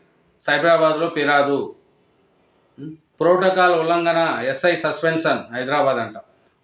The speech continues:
ప్రోటోకాల్ ఉల్లంఘనపై దక్షిణ డిస్కమ్ ఎస్ఐ సోలరాజును సస్పెండ్ చేశారు. ఉం?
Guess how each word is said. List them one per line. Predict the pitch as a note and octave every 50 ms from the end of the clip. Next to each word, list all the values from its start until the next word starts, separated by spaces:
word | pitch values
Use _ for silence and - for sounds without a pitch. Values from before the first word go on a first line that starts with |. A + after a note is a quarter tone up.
| -
ప్రోటోకాల్ | D3 E3 F3+ F3+ F#3+ F#3 F#3 F3+ F3 E3+ E3
ఉల్లంఘనపై | E3 E3+ E3+ F3 E3+ E3+ E3 E3 E3+ E3
దక్షిణ | C#3 D3+ D3+ D3 - F3+ F3 D#3+ A#2+ - - - _ -
డిస్కమ్ | B2+ D3 - - - F3 D3 A2 - - _ _ _ _ _ _ _ _ _ _ _ _ _ _ _ _ -
ఎస్ఐ | C#3 C#3+ - F3+ E3+ D#3 A#2 - - _ _ _ _ _ - - _ -
సోలరాజును | D#3 E3 E3+ E3 E3+ E3+ E3+ E3+ E3 D#3+ D3
సస్పెండ్ | - - C#3+ C#3 - F3+ F3 E3+ D#3
చేశారు. | D#3+ D3+ D3 D#3 D3 C#3 C#3 C#3 B2+ G2+ F2+ - _ _ _ _ _ _ _ _ _ _ _ _ _ _ _ _ _ _ _ _ _ _ _ _ _ _ _ _ _ _ _ _ _ _ _ _ _ _ _ _ _ _ _ _ _ _ _ _
ఉం? | B2 A#2 A#2 C3 D3+ D#3+